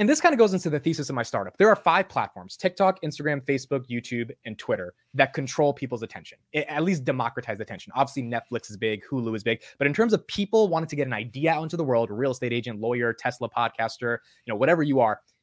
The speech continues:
you've gotta use these platforms to leverage attention. Well, so, so if there's five platforms with five billion people congregating on these platforms,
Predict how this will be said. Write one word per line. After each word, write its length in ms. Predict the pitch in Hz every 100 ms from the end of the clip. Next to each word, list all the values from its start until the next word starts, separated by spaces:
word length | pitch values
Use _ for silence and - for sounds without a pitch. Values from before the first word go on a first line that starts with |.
| _ -
you've 180 | 143 180
gotta 200 | 170 147
use 160 | 135
these 120 | 120 -
platforms 400 | 107 95 104 -
to 60 |
leverage 240 | 101 95 98
attention. 300 | 151 123 - _ _ _ _ -
Well, 160 | 196
so, 300 | 180 180 160 -
so 180 | 180
if 140 | 165 165
there's 160 | 156
five 280 | - 247 285
platforms 560 | - 175 - 117 113 -
with 120 | 120 -
five 340 | 156 185 131
billion 300 | 151 156 147
people 320 | 127 143 95
congregating 600 | - - 151 147 139 127
on 140 | 120 113
these 140 | 120
platforms, 560 | - 95 - 95 107